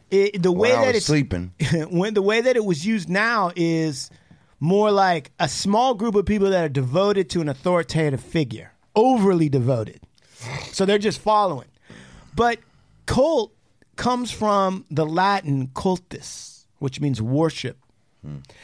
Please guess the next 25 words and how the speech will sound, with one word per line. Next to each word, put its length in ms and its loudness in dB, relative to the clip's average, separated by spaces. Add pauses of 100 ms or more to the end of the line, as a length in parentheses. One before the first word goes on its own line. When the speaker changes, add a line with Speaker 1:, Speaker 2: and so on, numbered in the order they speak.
(160)
Speaker 1:
And 120 -2
I 60 0
think 200 -4
the 80 -4
way 120 0
to 80 -6
think 240 -8
about 320 -4
it 100 -8
is 180 -8
not 540 0 (1600)
the, 360 2 (120)
I, 240 -2
I 80 0
think 260 -2
the 80 -2
way 180 4
to 80 -4
think 280 -4
about 320 0
it 140 -2
is 140 -4
not 320 -4
to 100 -4
say 640 -2